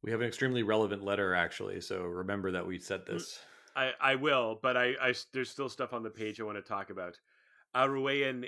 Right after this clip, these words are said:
Speaker 2: ink. Uh, I thought earlier Chronicler was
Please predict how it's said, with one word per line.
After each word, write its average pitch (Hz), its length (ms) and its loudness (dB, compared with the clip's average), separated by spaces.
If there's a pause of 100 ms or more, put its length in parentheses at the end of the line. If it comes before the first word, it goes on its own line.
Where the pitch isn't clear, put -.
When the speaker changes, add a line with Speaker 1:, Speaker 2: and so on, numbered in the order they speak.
Speaker 2:
ink. 139 440 -8 (560)
Uh, 117 240 4 (100)
I 170 460 6
thought 151 320 4 (240)
earlier 131 580 2 (680)
Chronicler 127 420 2
was 117 140 -2